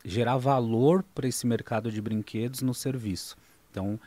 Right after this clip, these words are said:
nós desenhamos e, e, e, e projetamos a Alfanés pra atender o mercado de brinquedos e as suas peculiaridades.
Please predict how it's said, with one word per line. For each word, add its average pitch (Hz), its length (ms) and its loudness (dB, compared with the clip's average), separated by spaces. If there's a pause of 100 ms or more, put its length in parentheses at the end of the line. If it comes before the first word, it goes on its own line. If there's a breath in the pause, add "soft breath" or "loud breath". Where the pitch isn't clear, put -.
(140 loud breath)
nós 101 240 -4
desenhamos 131 1040 2
e, 123 140 -2
e, 110 100 -6
e, 104 560 -2
e 98 60 -6 (180 loud breath)
projetamos 120 760 -2
a - 20 2
Alfanés 113 560 0
pra 123 180 -4
atender 139 540 -2
o 180 60 0
mercado 139 500 0
de 127 100 -2
brinquedos 123 540 -2
e 127 60 0
as 127 80 -4
suas 131 200 -4
peculiaridades. 127 800 -4